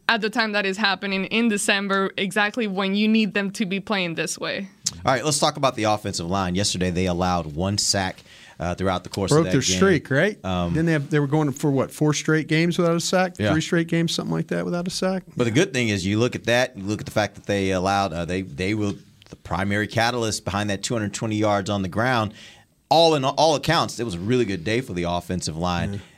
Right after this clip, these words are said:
Speaker 2: That being said, we also saw a lot of moving around. Nick, you mentioned it. Uh, Tyler Smith moving to guard some. Connor McGovern sta-, Connor McGovern staying in at guard while Jason Peters was at tackle.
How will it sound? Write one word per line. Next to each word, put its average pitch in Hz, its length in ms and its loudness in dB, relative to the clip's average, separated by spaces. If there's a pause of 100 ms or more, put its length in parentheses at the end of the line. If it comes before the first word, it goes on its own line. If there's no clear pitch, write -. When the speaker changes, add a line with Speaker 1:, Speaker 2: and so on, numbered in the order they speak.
(140)
Speaker 2:
That 156 220 4
being 147 160 0
said, 151 380 4
we 151 60 2
also 214 260 2
saw 147 260 2
a - 20 0
lot 135 160 2
of 123 60 -2
moving 123 220 2
around. 110 280 2
Nick, 101 220 -2
you 110 60 -2
mentioned 104 340 0
it. 110 140 -2 (260)
Uh, 95 220 -2
Tyler 113 340 0
Smith 113 340 -2
moving 110 300 0
to 98 100 -2
guard 113 400 2
some. 117 420 0 (180)
Connor 98 280 -2
McGovern 120 320 0
sta-, - 340 -2 (120)
Connor 131 260 0
McGovern 139 400 2
staying 139 520 0
in 165 180 2
at 120 140 0
guard 113 320 2
while 98 160 0
Jason 107 340 0
Peters 110 320 0
was 98 160 -4
at 90 140 -6
tackle. 127 480 0